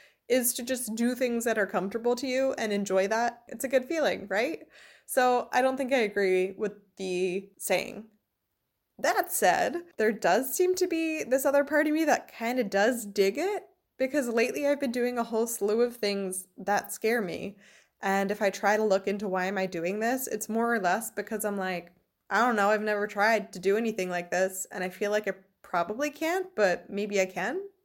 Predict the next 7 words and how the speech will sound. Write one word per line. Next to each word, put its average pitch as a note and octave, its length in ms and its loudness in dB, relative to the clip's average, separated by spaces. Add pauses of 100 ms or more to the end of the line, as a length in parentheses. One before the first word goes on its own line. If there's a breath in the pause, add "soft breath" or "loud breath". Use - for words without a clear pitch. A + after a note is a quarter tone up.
So F#3 520 0 (320 loud breath)
let's - 240 -6
see." B3+ 380 0 (640 loud breath)
<laughs> - 1300 -8
Honestly, D4 380 4
the A#3+ 120 2
podcast A#3+ 560 -2